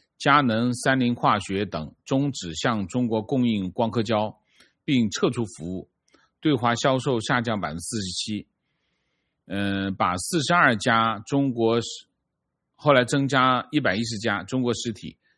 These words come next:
列入出口管制清单，涵盖半导体、A I、光刻机、量子计算等领域，必须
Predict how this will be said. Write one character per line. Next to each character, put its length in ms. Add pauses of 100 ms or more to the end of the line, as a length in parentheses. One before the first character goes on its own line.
列 180
入 240
出 180
口 140
管 200
制 100
清 220
单， 300 (360)
涵 220
盖 160
半 240
导 160
体、 160
A 200
I、 180
光 220
刻 160
机、 340 (500)
量 280
子 140
计 140
算 240
等 160
领 120
域， 240 (1120)
必 180
须 460